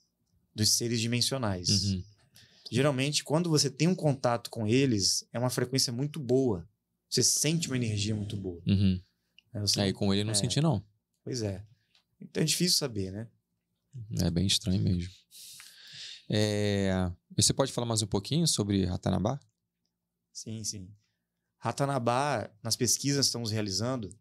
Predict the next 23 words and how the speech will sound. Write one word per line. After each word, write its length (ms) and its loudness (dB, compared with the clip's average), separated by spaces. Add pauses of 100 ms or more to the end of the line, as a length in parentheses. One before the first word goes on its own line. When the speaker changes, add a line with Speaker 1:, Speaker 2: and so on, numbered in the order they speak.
(160)
Speaker 1:
a 100 -8
gente 160 -2
tá 80 -4
conseguindo 440 -2
avançar 440 0
muito 760 -2 (640)
na 140 -2
questão 400 0
da 440 0 (260)
descoberta, 920 0
de 60 -6
fato, 400 -2
do 180 -2
que 180 -4
existia 460 0
aqui 300 -8 (540)
no 60 -8
Brasil, 440 0
na 80 0
América 320 0
do 60 -4
Sul, 320 2
né? 180 -2